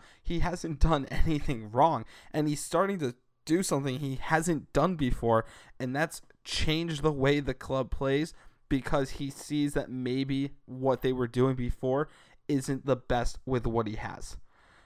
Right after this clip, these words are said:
So now you're <laughs> starting to see him grow and become comfortable with changing the system. So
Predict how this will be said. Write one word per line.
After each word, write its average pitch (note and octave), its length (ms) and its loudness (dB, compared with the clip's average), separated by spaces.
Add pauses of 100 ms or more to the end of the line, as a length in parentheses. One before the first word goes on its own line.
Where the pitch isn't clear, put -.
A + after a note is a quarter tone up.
(120)
So C3+ 540 2 (760)
now C#3 260 -2
you're F3 160 0
<laughs> - 0 -
starting - 460 6
to D#3+ 100 4
see E3 220 -2
him D3+ 260 0
grow D3 440 0
and A2+ 120 -6
become A#2+ 300 -6
comfortable B2 600 -6
with G2+ 280 -12
changing D3+ 540 -4
the B2+ 80 -8
system. A2+ 440 -10 (340)
So C#3+ 460 -4